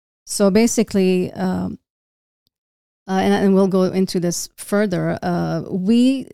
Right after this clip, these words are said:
delegated or deferred the, uh, definition of what had happened to us to the world.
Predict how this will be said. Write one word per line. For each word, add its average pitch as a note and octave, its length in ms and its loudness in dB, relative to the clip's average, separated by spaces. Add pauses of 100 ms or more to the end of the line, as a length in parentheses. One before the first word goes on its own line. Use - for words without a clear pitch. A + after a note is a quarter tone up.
delegated E3+ 880 2
or E3+ 140 -2
deferred F3+ 840 -2 (220)
the, E3+ 400 -18
uh, D3+ 300 -20 (160)
definition F#3+ 720 4
of E3+ 140 -4
what E3 120 0
had F3 160 0
happened F3 420 0
to G#3+ 100 2
us A3+ 320 2
to - 120 -4
the F3 140 2
world. D#3 420 -2